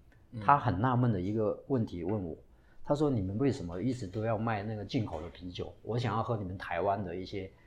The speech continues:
Speaker 2: local 的一些在地的精酿，
Speaker 1: 嗯，嗯，嗯。
Speaker 2: 找不到欸。”他说，<laughs>“你懂我意思吧？”
Speaker 1: <laughs> 对。
Speaker 2: 哦，他们很纳闷，欸，因为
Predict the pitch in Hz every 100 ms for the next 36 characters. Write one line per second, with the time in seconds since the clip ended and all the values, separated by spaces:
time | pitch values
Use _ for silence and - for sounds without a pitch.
0 | - 127 120 117 101 95 95 107 - 120
1 | 95 - - - 113 120 - 107 98 -
2 | - 233 - 139 202 269 240 165 139 156
3 | 185 185 180 - - - - - 240 -
4 | - - - - 185 185 220 226 208 151
5 | 110 - - - - 175 151 220 214 160
6 | 131 185 175 156 117 - - - 180 -
7 | - - - - - - - - - 175
8 | 185 160 156 -